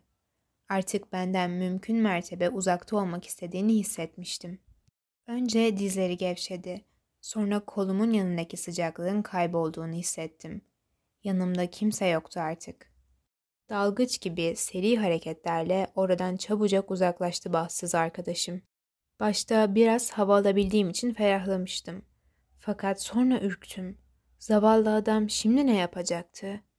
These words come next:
Onun paraya ihtiyacı,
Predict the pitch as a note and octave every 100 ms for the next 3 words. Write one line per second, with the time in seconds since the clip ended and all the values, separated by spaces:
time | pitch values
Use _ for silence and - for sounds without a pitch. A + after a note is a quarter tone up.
0 | _ _ _ _ _ - G#3+ A3 A3+ -
1 | G3 G3+ A3+ G#3 - F3 E3 E3 - F#3
2 | F#3